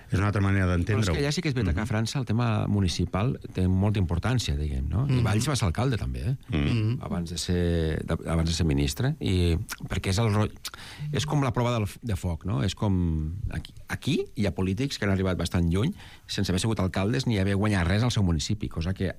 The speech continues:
Speaker 2: en un altre sistema polític seria,
Speaker 3: Mhm.
Speaker 2: seria impensable, eh? Eh,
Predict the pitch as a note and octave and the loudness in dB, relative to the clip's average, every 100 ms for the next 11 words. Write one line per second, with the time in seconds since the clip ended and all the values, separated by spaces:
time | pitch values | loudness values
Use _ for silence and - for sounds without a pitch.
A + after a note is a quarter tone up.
0 | - - D2 F2 F#2 F2+ G2 - F#2 F2+ | -12 -10 -2 0 0 0 0 0 0 2
1 | E2 A#2 - - - E2 D#2 F2 F2+ F2 | 2 0 -4 -10 -4 0 2 2 2 2
2 | D#2+ - A#2+ G2 E2 F2+ - - D2 C#2+ | -2 -2 0 2 2 0 0 -2 -2 0
3 | B1+ C#3+ D3 - - - - - - G2 | 0 0 -2 -6 -16 -14 -10 -8 -4 0
4 | F#2 E2+ D#2+ D#2+ F2 F2+ | 2 2 2 2 2 2